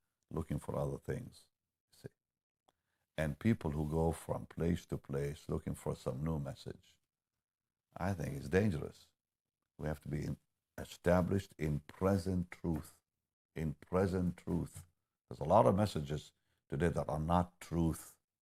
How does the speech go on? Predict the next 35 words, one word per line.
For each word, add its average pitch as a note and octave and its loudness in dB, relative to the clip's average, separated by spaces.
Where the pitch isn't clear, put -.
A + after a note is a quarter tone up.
It's - -14
not E2 0
true F2 4
Bible. D2+ 2
It's - -10
not F2+ 0
true D2+ -6
Bible. - -8
Please D#2 -4
be D2+ -8
careful. - -6
And D2+ -6
please F#2+ 2
be D#2 -4
careful D#2+ 0
of - -8
what E2 2
they D#2 -4
call D2+ -2
the D2 -2
prophetic C#2+ -6
today. - -10
Yeah, E2 2
we D#2+ 2
need E2+ 2
the, D#2 -2
the D2+ -2
prophetic, D2+ -4
but C#2+ -4
if C#2+ -2
it's - -4
not F#2+ 2
based F2+ 0
upon D#2 -2
Scripture, - -4